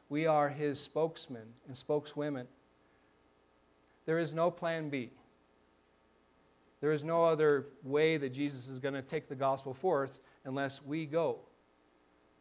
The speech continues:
And, uh, this is, this is our valley. This is our geography. This is our people.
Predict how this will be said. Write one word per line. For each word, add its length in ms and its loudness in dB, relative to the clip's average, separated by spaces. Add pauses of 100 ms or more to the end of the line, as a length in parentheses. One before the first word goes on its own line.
(760)
And, 300 -4
uh, 280 4
this 200 -6
is, 180 -6 (160)
this 180 -2
is 80 -10
our 200 6
valley. 380 0 (520)
This 180 -4
is 120 -4
our 360 8 (160)
geography. 680 2 (220)
This 160 -2
is 120 -4
our 380 8 (180)
people. 460 -4